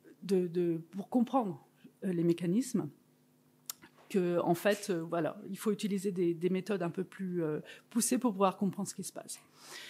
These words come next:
Et lorsque le degré, donc, on a démontré, de la complexité de l'aliment, et en particulier de l'amande,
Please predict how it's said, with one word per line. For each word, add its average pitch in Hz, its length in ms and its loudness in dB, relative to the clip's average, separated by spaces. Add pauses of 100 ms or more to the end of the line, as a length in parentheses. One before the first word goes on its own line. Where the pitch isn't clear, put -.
(200)
Et 208 120 10
lorsque 262 280 6
le 233 100 4
degré, 220 360 2
donc, 175 280 -2
on 180 100 -2
a 170 80 2
démontré, 190 560 0
de 180 100 0
la 180 120 6
complexité 226 600 2
de 190 60 2
l'aliment, 185 460 2 (480)
et 151 200 0
en 147 100 0
particulier 160 640 -4
de 165 60 0
l'amande, 170 560 0